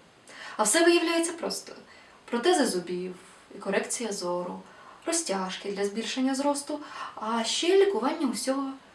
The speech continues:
що хворе. А грілкою можна зігріти душевність,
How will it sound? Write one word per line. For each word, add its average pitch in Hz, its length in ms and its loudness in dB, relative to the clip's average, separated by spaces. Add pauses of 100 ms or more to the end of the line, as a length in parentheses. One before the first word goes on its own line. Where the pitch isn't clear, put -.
(120)
що - 220 -10
хворе. 95 420 -10 (2500)
А 220 380 4 (1500)
грілкою 208 840 0 (400)
можна 339 440 2
зігріти 233 460 0
душевність, 226 840 -4